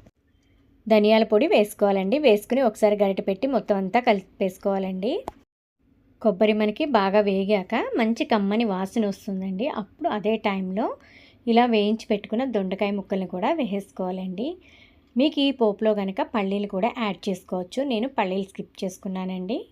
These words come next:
ఈ పప్పులతోటి ఈ దొండకాయ కర్రీ చాలా టేస్టీగా ఉంటుంది. ఇవంతా ఒకసారి బాగా కలిపేసుకుని ఒక రెండు నిమిషాల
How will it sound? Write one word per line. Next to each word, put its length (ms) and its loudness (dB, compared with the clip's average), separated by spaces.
ఈ 40 4
పప్పులతోటి 600 -4
ఈ 40 0
దొండకాయ 460 -6
కర్రీ 220 -6
చాలా 380 -4
టేస్టీగా 440 -10
ఉంటుంది. 360 -10
ఇవంతా 380 -2
ఒకసారి 400 -2
బాగా 320 -4
కలిపేసుకుని 680 -4
ఒక 180 -2
రెండు 200 2
నిమిషాల 320 2